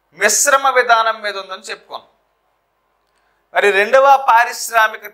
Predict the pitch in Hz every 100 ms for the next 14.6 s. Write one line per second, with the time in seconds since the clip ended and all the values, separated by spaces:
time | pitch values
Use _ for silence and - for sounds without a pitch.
0 | - 196 190 185 180 170 151 143 190 359
1 | - _ _ _ - - 196 202 233 262
2 | 254 247 240 240 233 208 180 220 214 202
3 | 202 190 175 165 151 151 180 196 135 _
4 | _ _ _ _ _ _ _ _ _ _
5 | _ _ - 254 240 220 240 - - 190
6 | 202 208 214 247 247 240 220 220 226 190
7 | 131 - _ _ _ _ _ - 202 202
8 | 254 240 240 226 226 202 202 208 - 196
9 | 190 - 190 185 - _ _ _ _ _
10 | - - - 202 214 247 240 233 226 196
11 | 196 214 190 185 185 - 180 185 - _
12 | _ _ 135 160 208 - 254 262 240 208
13 | - 196 175 165 165 - 156 - _ _
14 | _ _ _ _ 214 233